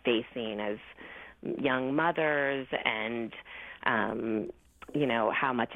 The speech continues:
ambition we're supposed to have and how we're supposed to balance our lives. Um,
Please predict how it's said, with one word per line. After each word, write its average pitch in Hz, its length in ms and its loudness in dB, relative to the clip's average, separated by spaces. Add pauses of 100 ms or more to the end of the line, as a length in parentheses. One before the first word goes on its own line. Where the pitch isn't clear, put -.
ambition 160 600 0
we're 143 160 2
supposed 135 280 0
to - 80 0
have 120 600 2 (120)
and 110 380 0
how 131 320 2
we're 120 200 2
supposed - 300 0
to 120 120 0 (120)
balance 127 500 4 (180)
our 131 140 4
lives. 117 580 4 (680)
Um, 123 520 6